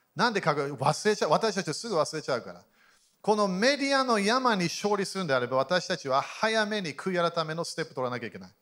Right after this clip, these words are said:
それがクリスチャンの最初のステップであり、その土台から離れちゃいけないの。ということは、私たちはできるだけだよ、毎日マインドをチェンジしたいの。毎日、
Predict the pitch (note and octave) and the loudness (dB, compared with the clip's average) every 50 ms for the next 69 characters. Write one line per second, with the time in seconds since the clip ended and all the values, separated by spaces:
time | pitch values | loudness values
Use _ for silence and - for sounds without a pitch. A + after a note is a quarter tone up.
0 | _ _ _ _ _ _ _ _ _ _ _ - - F#3+ F#3 F#3+ F3+ D#3+ - - | _ _ _ _ _ _ _ _ _ _ _ -4 0 0 2 4 2 2 0 0
1 | - G3 G#3+ B3+ - - - G#3 F#3 E3 C#3+ C3+ B2 - - - - F3 F3 F3 | 0 0 0 0 0 0 0 0 0 0 0 -2 -2 -4 -6 -2 2 2 2 2
2 | E3+ - - B3+ B3 A3 - - - E3+ E3 D#3 - C3+ C3 A#2 A2 G#2+ C3 D3 | 2 0 0 0 0 0 0 -2 -2 -2 -4 -2 -2 -2 -2 -2 -2 -2 -4 -6
3 | D3 - - - _ - - F#3 F#3 F3+ E3+ C3+ D3+ E3+ G3 G#3+ A3 G#3 G3+ - | -8 -10 -14 -20 _ -6 -2 -2 0 0 -2 -2 0 0 2 4 4 4 2 2
4 | D#3+ C#3+ B2+ - - C#3 C#3+ C#3+ C#3+ - - B2+ A#2 - B2 A#2+ G#2+ F#2 F2+ - | 0 0 0 0 -2 -2 -2 -2 -2 -2 -2 -4 -4 -4 -6 -8 -8 -10 -12 -18
5 | _ _ _ _ _ _ _ _ _ _ - G#3 G#3+ G#3 F#3+ D#3 E3+ F#3+ A#3 B3+ | _ _ _ _ _ _ _ _ _ _ -4 0 2 4 6 6 6 6 6 4
6 | A#3 - G#3+ - G#3 F#3 D#3 A#2+ C3 E3+ G#3 G3 - - C4 D4 C4+ C#4 C#4 C#4 | 2 0 0 0 0 0 0 0 2 2 2 2 0 -4 -4 0 4 4 4 4
7 | C#4 G3 D#3 C3+ C#3+ D#3+ D3 C#3+ D3 D#3 F#3 A#3 B3+ B3+ B3 A3 A#3+ C#4+ - - | 4 2 2 2 2 0 0 -2 2 4 4 4 4 2 0 -2 -2 -4 -6 -6
8 | - C3+ G#2+ - - - B2+ C3 C#3+ F3 F#3+ F#3+ F#3 D#3+ D#3+ D#3+ C#3+ - - D3+ | -8 -10 -10 -12 -14 -14 -6 -2 0 2 2 2 0 0 -2 -2 -2 -2 -4 -6
9 | C#3 A#2 A2 - - G#2 F#2 F2+ - _ _ _ _ _ _ _ _ _ _ _ | -6 -8 -12 -14 -14 -14 -14 -16 -20 _ _ _ _ _ _ _ _ _ _ _
10 | _ _ _ _ _ _ _ _ _ _ _ - C3+ C#3+ E3+ G3+ B3 C4+ C#4 C#4 | _ _ _ _ _ _ _ _ _ _ _ -14 -10 -6 0 2 4 4 4 4
11 | C4+ C4 B3+ C#4 - - F#3 D#3 - | 2 0 -2 -4 -4 -2 -4 -6 -6